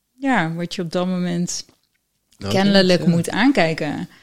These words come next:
Speaker 1: En, eh, er zijn ook, er gebeurt ook heel vaak dat ik mensen hoor, "Ja, ik heb nog niet die grote doorbraak gehad." Of ik, ik zoek echt die, mm.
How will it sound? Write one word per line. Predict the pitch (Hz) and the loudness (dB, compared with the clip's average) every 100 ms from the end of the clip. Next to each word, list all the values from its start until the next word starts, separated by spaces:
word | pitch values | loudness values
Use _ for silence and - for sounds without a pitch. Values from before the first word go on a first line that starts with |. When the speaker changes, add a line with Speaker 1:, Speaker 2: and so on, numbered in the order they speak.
| _ - - | _ -20 -6
Speaker 1:
En, | 196 190 | -4 -2
eh, | - 190 185 180 185 | -2 -2 -2 -2 -2
er | 196 | -4
zijn | 196 175 - | -2 -2 -4
ook, | 180 202 - | -2 -2 -2
er | 190 | -6
gebeurt | - 202 196 - | -6 -4 -4 -2
ook | 208 | -2
heel | 214 185 | 0 -2
vaak | - 170 170 | -2 -4 -4
dat | 180 | -4
ik | 180 | -4
mensen | 185 185 - 175 | -2 0 0 0
hoor, | 156 | -6
"Ja, | 170 | -6
ik | 196 - | -8 -10
heb | - | -12
nog | 185 - | -12 0
niet | 214 262 | 4 4
die | 247 240 | 2 -2
grote | - - 277 269 262 247 196 - | -4 -2 -2 0 -2 -2 -4 -4
doorbraak | - - 330 208 202 185 175 | 2 2 2 -2 -4 -6 -6
gehad." | - 185 180 185 165 165 220 | -10 -10 -6 -4 -4 -6 -8
Of | 190 | -8
ik, | 220 - | -10 -8
ik | 208 - | -4 2
zoek | - 277 285 - | 4 4 0 -2
echt | - 240 - | -6 -6 -2
die, | 247 220 | 0 0
mm. | 226 330 285 | -2 0 2